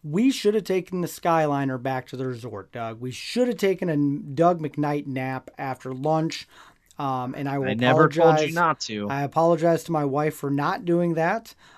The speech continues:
Speaker 1: Uh, but instead, <laughs> we hung out in Galaxy's Edge, awkwardly waiting for our bo-, boarding group.
Speaker 2: Yeah, that's, like, one of the worst things you can do. But you only have, what, a half hour, an hour to get back. How long did it give you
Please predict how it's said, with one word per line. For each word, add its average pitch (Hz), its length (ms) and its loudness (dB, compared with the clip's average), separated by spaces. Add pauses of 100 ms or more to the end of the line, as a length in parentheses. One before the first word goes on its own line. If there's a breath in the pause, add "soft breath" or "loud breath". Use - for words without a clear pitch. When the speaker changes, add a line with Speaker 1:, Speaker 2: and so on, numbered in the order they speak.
(100)
Speaker 1:
Uh, 139 220 -4
but 131 120 -4
instead, 147 400 0 (100)
<laughs> - 80 -20
we 170 240 0
hung 180 220 0
out 190 120 0
in 185 60 -6
Galaxy's 175 520 0
Edge, 220 380 0 (360 loud breath)
awkwardly 185 560 -2
waiting 151 440 0
for 135 360 -6
our 135 160 -4
bo-, 127 300 -8
boarding 123 400 -6
group. 101 300 -14 (520)
Speaker 2:
Yeah, 90 280 -10
that's, 101 240 -8
like, - 280 -8
one 90 120 -8
of 82 80 -8
the 82 60 -8
worst 92 280 -6
things 98 240 -6
you 95 60 -8
can 98 180 -4
do. 110 180 2 (360 loud breath)
But 147 120 6
you 190 140 8
only 269 220 8
have, 175 600 2 (120)
what, 107 320 -6
a - 40 -12
half 143 440 -6
hour, 208 340 0
an 104 160 -4
hour 135 380 0
to 107 80 -2
get 104 200 -6
back. 92 500 -4 (200)
How 123 140 -2
long 123 240 2
did 110 140 -2
it 98 80 0
give 98 260 -4
you 92 280 -8